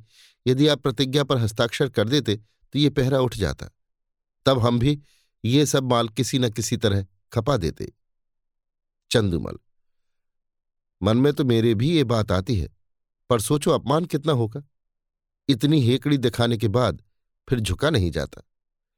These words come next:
फिर हाकिमों की निगाह में गिर जाऊंगा और लोग भी ताने देंगे कि चले थे बच्चा कांग्रेस से लड़ने। ऐसी मुंह की खाई कि होश ठिकाने आ गए।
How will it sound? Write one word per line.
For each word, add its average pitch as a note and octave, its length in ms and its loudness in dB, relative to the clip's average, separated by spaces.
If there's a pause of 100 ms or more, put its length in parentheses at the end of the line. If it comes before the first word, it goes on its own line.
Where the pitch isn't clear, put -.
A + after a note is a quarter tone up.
(300)
फिर C#3 140 2
हाकिमों A2 460 0
की B2 120 -2
निगाह G#2+ 320 2
में C3 140 -2
गिर E2+ 120 -4
जाऊंगा C#2+ 360 -8 (920)
और A#2 140 4
लोग B2+ 220 2
भी D3+ 120 0
ताने B2 280 2
देंगे A#2 300 0
कि C#3+ 120 -2
चले A2 260 0
थे C3+ 120 -2
बच्चा A#2+ 280 -2
कांग्रेस B2 380 -2
से - 120 -6
लड़ने। B1+ 300 -6 (840)
ऐसी A2 220 2
मुंह C3+ 180 4
की B2+ 160 -2
खाई C#3 220 0
कि C#3+ 120 0
होश B2+ 260 0
ठिकाने A#2 420 -2
आ B2 80 -6
गए। D2 140 -10